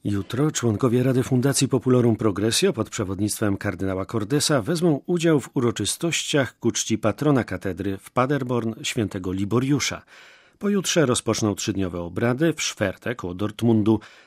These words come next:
Zakończą się one w piątek podjęciem decyzji, które z proponowanych projektów będą realizowane.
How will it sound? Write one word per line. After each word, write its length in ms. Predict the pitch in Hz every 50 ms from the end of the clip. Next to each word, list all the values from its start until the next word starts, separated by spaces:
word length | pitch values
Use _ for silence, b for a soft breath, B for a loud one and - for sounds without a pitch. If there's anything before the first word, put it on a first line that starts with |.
| B B
Zakończą 420 | 143 180 190 - 196 - 180 165
się 140 | 127 143 131
one 160 | 117 98 87
w 60 | -
piątek 440 | - 165 165 160 151 - 123 - -
podjęciem 500 | _ - 165 147 151 151 139 - 131 110
decyzji, 480 | 95 98 87 - 156 143 113 107 110 98
które 420 | - - - - 208 180 131 107
z 80 | - -
proponowanych 640 | - 104 92 - 92 87 85 90 90 92 101 -
projektów 680 | - 135 143 139 139 135 - - - 107 92 - - - _ _
będą 440 | - 117 120 104 92 85 87 85 87
realizowane. 640 | 92 98 110 147 160 156 160 110 87 76 73 73